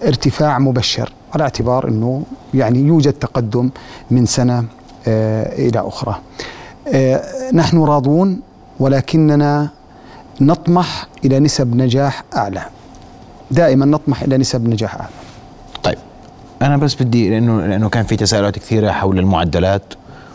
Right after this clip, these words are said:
Speaker 2: كم واحد جاب فوق، آه، كل معدل، لأنه هاي الأسئلة دائما عشان،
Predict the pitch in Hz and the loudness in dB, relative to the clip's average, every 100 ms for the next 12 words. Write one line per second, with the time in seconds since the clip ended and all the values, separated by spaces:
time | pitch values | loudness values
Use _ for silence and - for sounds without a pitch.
0 | - - 98 101 85 82 87 80 92 80 | -12 -2 0 2 0 0 0 0 -2 -2
1 | - 80 82 73 73 - - 95 90 95 | -2 -2 0 -2 -4 -6 -2 0 2 0
2 | 90 87 85 85 98 90 95 - 87 82 | 0 0 0 0 0 0 -2 -2 -2 -4
3 | - - - - - - - - - 107 | -6 -20 -20 -20 -20 -20 -20 -10 0 2
4 | 95 87 85 82 95 | 2 0 0 -2 -4